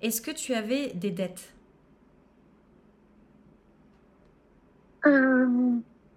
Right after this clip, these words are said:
Speaker 2: alors, à ce moment-là, j'étais, euh, quand je t'ai rejoint, j'avais un crédit à la consommation, là, les trucs Easy Card que tu peux avoir, euh, facilement à la banque, là, de mille euros que tu peux, euh,
Speaker 1: Ouais.
Speaker 2: débloquer à tout instant. D'ailleurs, ça, c'est le piège. Si vous nous écoutez et que vous avez cette option-là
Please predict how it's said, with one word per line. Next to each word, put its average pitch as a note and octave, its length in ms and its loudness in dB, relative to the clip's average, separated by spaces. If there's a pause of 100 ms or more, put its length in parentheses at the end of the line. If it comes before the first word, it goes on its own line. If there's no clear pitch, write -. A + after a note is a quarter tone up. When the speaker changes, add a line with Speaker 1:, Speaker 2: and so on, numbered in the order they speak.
(320)
Speaker 2:
alors, B3 260 10
à A3+ 80 8
ce - 160 -2
moment-là, C4+ 600 6 (220)
j'étais, A#3 680 6
euh, A3 380 10 (340)
quand A#3 300 6
je A#3 80 4
t'ai C4 120 4
rejoint, B3 420 8
j'avais G#3 280 4
un G3+ 100 0
crédit B3 360 4
à B3+ 80 8
la A3+ 100 6
consommation, A3 720 4
là, G3 140 6
les F#3 100 2
trucs - 340 -2
Easy G3+ 300 2
Card G#3 280 10
que - 600 -2
tu - 100 0
peux G#3+ 120 10
avoir, G#3 340 10
euh, G3 220 10
facilement G#3 600 4
à F#3+ 60 4
la F#3 100 8
banque, F#3+ 360 4
là, E3+ 100 4
de E3+ 140 2
mille F#3+ 240 8
euros F#3+ 200 10
que - 100 0
tu - 120 -2
peux, - 200 2
euh, E3+ 220 6 (300)
Speaker 1:
Ouais. F#3+ 460 -8
Speaker 2:
débloquer G#3+ 520 6
à G3 60 10
tout - 240 -2
instant. F3+ 260 4
D'ailleurs, F#3 240 6
ça, G3 120 0
c'est F#3 120 4
le F3 80 10
piège. E3 440 4
Si - 260 0
vous F#3 240 2
nous F#3 220 6
écoutez F#3+ 400 6
et E3+ 40 6
que - 140 2
vous F3 160 4
avez F3 160 8
cette F#3+ 180 4
option-là F3 640 4